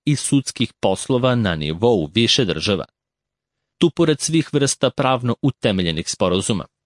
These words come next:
kao što su ugovori o doživotnom izdržavanju, o prometu nepokretnosti i slični, spadaju i najrazličitiji pravilnici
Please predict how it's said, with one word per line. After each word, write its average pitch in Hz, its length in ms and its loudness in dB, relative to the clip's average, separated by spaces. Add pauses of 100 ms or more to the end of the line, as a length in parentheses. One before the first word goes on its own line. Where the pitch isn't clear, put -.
(220)
kao 147 200 2
što 151 140 0
su - 260 2
ugovori 135 500 2
o 123 100 2
doživotnom 101 640 0
izdržavanju, 98 600 -2 (680)
o 101 120 2
prometu 92 480 -2
nepokretnosti 110 960 -2
i 110 40 2
slični, 110 520 0 (600)
spadaju 135 600 0 (100)
i 117 340 2
najrazličitiji 131 1040 2
pravilnici 90 760 -2